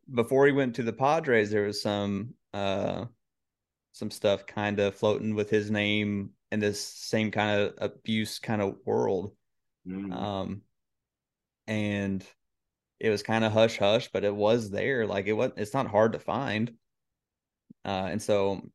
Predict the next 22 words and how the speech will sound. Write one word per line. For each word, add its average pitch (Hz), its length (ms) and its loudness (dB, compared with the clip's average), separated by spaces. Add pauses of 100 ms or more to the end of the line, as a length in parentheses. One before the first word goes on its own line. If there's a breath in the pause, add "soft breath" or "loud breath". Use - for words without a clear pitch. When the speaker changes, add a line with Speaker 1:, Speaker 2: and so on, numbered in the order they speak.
(120)
Speaker 1:
I 123 120 -2
don't 123 140 2
know, 107 200 2
it 104 100 2
just, 110 300 -6 (480)
if 120 100 -8
you're 123 100 4
gonna 143 120 4
sign 139 240 2
a 127 60 6
one-year, 127 400 4
twelve 127 300 2
million 123 460 0
prove-it 123 340 -2
deal, 113 480 2 (760)
I'm 117 300 2
not 117 260 2
signing 120 480 2
a 113 80 4
guy 110 320 0
that 107 240 0
had 107 560 0